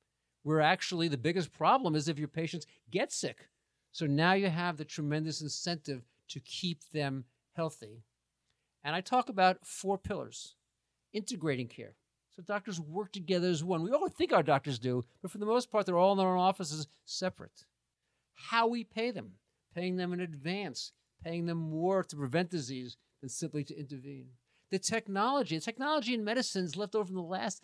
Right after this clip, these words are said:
century. The electronic health records are so primitive compared to what's available today. Video, we could do forty percent, thirty, forty percent of what we do in doctors' offices,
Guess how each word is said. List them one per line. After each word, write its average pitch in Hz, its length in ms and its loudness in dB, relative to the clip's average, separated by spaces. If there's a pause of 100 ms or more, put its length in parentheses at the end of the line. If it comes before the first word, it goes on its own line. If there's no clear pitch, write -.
(160)
century. 143 720 -2 (340)
The 160 60 -10
electronic 196 400 -2 (100)
health 226 300 2
records 123 540 -6 (280)
are 165 80 -6
so 247 360 4
primitive 220 680 0
compared 170 380 -4
to 170 80 -6
what's 160 180 -8
available 156 420 -4
today. 110 400 -14 (520)
Video, 269 500 2 (520)
we 233 80 -8
could 311 120 -4
do 240 80 -2
forty 247 400 -4
percent, 240 440 -4
thirty, 247 180 2
forty 240 240 -2
percent 208 260 -2
of 175 60 0
what 202 120 0
we 196 80 -4
do 202 100 -2
in 180 60 -2
doctors' 185 340 0
offices, 190 480 0